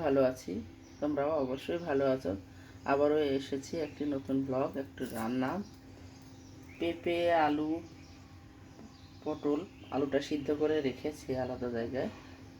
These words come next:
মিষ্টি কুমড়া দিয়ে, ডাল, পেঁয়াজ, রসুন, আদা সব নিয়ে নিয়েছি, দিয়ে শিং মাছ রান্না করব। শিং মাছটা আমি হলুদ লবণ মাখিয়ে ভেজে নিয়েছি, অফ ক্যামেরায়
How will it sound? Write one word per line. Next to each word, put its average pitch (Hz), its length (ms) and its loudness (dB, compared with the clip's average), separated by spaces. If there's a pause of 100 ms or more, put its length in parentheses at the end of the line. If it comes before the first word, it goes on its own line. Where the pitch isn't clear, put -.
(680)
মিষ্টি 139 320 0
কুমড়া 135 280 4 (140)
দিয়ে, 139 180 4 (960)
ডাল, 135 300 6 (640)
পেঁয়াজ, 131 440 2 (180)
রসুন, 131 340 -2 (120)
আদা 123 220 0 (600)
সব 139 200 2
নিয়ে 139 180 6
নিয়েছি, 135 260 0 (120)
দিয়ে 143 180 6 (840)
শিং 185 180 0 (120)
মাছ 151 180 4 (140)
রান্না 117 340 4
করব। 127 160 -2 (140)
শিং 135 120 2 (120)
মাছটা 123 260 -2 (100)
আমি 139 180 0
হলুদ 127 280 0
লবণ 131 300 4
মাখিয়ে 175 360 -2
ভেজে 127 300 4
নিয়েছি, 120 280 0 (680)
অফ 156 160 4
ক্যামেরায় 135 400 6